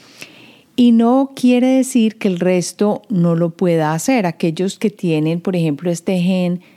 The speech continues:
ya mutado, que no tengan el original. Pero, obviamente, las diferentes características evolutivas de una persona también trae dentro de sí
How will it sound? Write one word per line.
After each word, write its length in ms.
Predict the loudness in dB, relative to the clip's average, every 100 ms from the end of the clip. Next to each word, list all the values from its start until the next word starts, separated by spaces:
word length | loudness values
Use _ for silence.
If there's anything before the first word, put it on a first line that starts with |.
| _ -6
ya 340 | -2 -2 -2
mutado, 720 | -2 -4 -2 -2 0 -2 -4 -8 _ _ -6
que 120 | -4
no 120 | -4
tengan 400 | -4 -4 -2 -2
el 160 | -2 -2
original. 640 | -2 -2 0 0 -2 -4 -10 _ -20 _ _ -4
Pero, 420 | -2 0 -2 -2
obviamente, 800 | -2 0 0 0 0 0 -2 -6
las 200 | -4 -4
diferentes 640 | -2 -2 -2 -4 -4 -6
características 880 | -4 -4 -4 -4 -6 -6 -6 -6 -8 -4
evolutivas 640 | -2 0 0 -2 -2 -4 -2
de 80 |
una 140 | -2 -2
persona 560 | -4 -4 -2 -2 -4 -10 _
también 800 | -2 0 0 2 2 2 0 -6 -12 _ _ _
trae 460 | -4 -2 -2 -6 -8
dentro 440 | -4 -2 -2 -2
de 120 | -2
sí 340 | 0 0 0